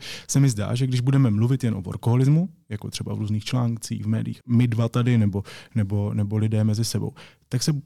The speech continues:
pořád budeme točit v kruhu. Pořád budeme řešit jen tu individuální odpovědnost člověka, který, mm,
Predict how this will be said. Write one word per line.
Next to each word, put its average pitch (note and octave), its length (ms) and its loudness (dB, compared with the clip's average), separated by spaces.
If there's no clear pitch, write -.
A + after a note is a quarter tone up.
pořád C#3+ 280 2
budeme C#3 240 2
točit C#3 280 -4
v - 60 -16
kruhu. G#2+ 440 2
Pořád C3+ 240 2
budeme C#3 300 4
řešit C3 240 2
jen C3+ 80 4
tu C#3+ 80 -2
individuální C3 640 4
odpovědnost B2 440 2
člověka, A2+ 440 -2
který, G#2+ 480 -4
mm, A2+ 460 -10